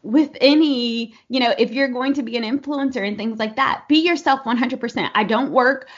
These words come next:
I don't share anything on my page. I'm not, you know, companies reach out to me all the time. "Hey, do you wanna,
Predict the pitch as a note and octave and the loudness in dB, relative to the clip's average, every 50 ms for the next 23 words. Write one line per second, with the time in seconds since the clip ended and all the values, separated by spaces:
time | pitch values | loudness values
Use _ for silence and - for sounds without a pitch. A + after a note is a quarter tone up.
0 | - - G3 A3+ A#3+ B3 B3 - - D4 C4+ C#4+ C#4+ C#4 - C#4 C#4 C#4+ D4 D4+ | -6 -2 0 0 0 0 -4 -6 -2 2 2 2 2 2 0 0 0 -2 -2 -2
1 | D4 C#4+ C#4 - C4 B3+ B3+ B3+ B3+ A#3+ B3+ B3+ C4 B3 B3+ G#3 A#3+ A#3+ A#3+ - | -2 -2 0 0 0 0 0 -2 -2 -2 -4 -4 -2 0 0 0 2 2 0 0
2 | - - B3+ G#3+ G3 F#3 F#3+ - _ _ _ - - C#4+ C#4 - C4+ C#4 B3 A#3 | -2 -2 -2 -2 -2 -2 -4 -8 _ _ _ -6 -2 0 0 2 0 2 4 4
3 | B3+ B3+ B3+ B3 G#3+ A3+ - B3+ B3 A#3+ A3+ A#3 A#3 A#3 C4 A3 A#3 B3+ D#4 D#4+ | 2 4 4 2 2 2 0 -4 -4 -2 -2 -2 -2 -2 -4 -4 -2 -2 -2 -2
4 | D#4 D4 C#4 C#4 C#4+ C#4 C#4 C4 B3+ C4 B3+ | -2 -2 0 0 0 2 2 2 2 0 0